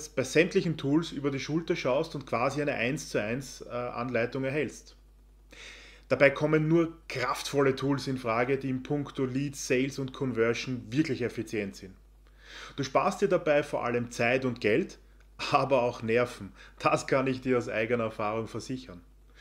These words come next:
Und als Sahnehäubchen präsentiere ich dir für jedes Tool das T N T, also den Top-Tool-Tipp, der auch dein Business mit dem jeweiligen Tool so richtig zündet. Das führt mich zur Frage,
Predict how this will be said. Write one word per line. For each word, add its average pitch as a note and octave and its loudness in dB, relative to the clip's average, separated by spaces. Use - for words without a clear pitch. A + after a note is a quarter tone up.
Und - -6
als G#2 -4
Sahnehäubchen C#3+ 2
präsentiere C3 0
ich D3+ -4
dir D3+ -2
für - -12
jedes A#2+ -2
Tool E3+ -4
das A#2+ -2
T F#3+ -4
N C3+ -2
T, E3+ -4
also B2+ 4
den B2 2
Top-Tool-Tipp, F#3 0
der - 4
auch - 0
dein F3+ 8
Business B2+ 0
mit A#2 -4
dem G#2+ -2
jeweiligen C3+ 2
Tool C#3 -2
so C3 -2
richtig B2 -4
zündet. A2+ -4
Das E3+ 4
führt G3 0
mich F#3+ -2
zur E3+ 2
Frage, D3+ 2